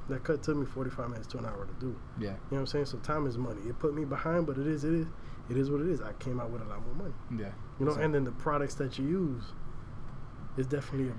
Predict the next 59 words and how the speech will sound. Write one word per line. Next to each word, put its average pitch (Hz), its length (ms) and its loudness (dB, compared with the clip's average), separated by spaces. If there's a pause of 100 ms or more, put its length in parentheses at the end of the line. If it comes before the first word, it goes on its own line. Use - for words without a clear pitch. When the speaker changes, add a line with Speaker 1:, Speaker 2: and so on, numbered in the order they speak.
Speaker 1:
big 135 280 2
thing 123 220 -2
too, 131 240 0
man. 117 200 -2
Everybody 139 380 2
just 131 180 2
uses 123 300 2 (140)
gel. 120 340 0 (440)
Speaker 2:
Yeah. 107 300 0 (360)
Speaker 1:
You 147 100 4
know, 151 120 6
Speaker 2:
<laughs> - 20 6
For - 160 6
every 127 260 6
Speaker 1:
gel. 135 100 4
Speaker 2:
cut. 131 500 2 (100)
<laughs> 131 100 -4
Speaker 1:
Gel. 143 260 4
Like, 123 140 0
barbers, 156 380 4
yo, 165 140 6
like, 131 180 2 (100)
we 139 80 2
gotta 170 240 2
get 147 160 2
away 151 220 4
from 151 260 2 (560)
being 160 380 8 (640)
in 156 80 4
that 139 260 2
closed 160 320 8
mind 170 300 6
and 143 80 4
just 147 160 2
be 151 60 4
like, 110 200 2
"Gel, 135 240 2
gel, 131 220 0
gel." 160 180 6
Like, 135 100 2
that's 147 200 2
all 160 100 4
we 151 120 2
use. 185 180 4
No, 214 280 2
man. 160 160 4
Speaker 2:
So 170 60 6
Speaker 1:
Like, 147 120 4
there's 170 120 8
Speaker 2:
gel, 123 140 8
Speaker 1:
so 180 200 4
Speaker 2:
gel - 140 10
Speaker 1:
many 190 100 8
Speaker 2:
fix 180 140 8
Speaker 1:
other - 80 4
Speaker 2:
a - 20 -2
cut. - 360 6
Speaker 1:
products. - 120 -4 (440)
Speaker 2:
<laughs> - 40 -8